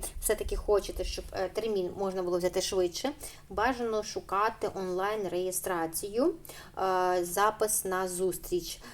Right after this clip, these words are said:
Е, так ви самі можете побачити, е, де які є вільні місця, підібрати собі конкретну годину, яка вам підходить, конкретного лікаря, який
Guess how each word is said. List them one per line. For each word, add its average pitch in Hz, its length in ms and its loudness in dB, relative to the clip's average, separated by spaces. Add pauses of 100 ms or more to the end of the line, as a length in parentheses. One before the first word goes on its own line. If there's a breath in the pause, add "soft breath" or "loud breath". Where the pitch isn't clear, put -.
(160 loud breath)
Е, 175 220 4
так 233 320 4
ви 208 80 2
самі 202 380 0
можете 190 500 -2
побачити, 190 840 2 (380 loud breath)
е, 185 200 4 (280)
де 190 260 2
які 175 280 2
є 180 300 4
вільні 170 320 2
місця, 240 460 2
підібрати 180 540 2
собі 175 320 0
конкретну 180 560 0
годину, 180 380 0
яка 175 280 0
вам 170 240 2
підходить, 262 640 4 (260 loud breath)
конкретного 180 680 0
лікаря, 240 380 2
який 220 540 0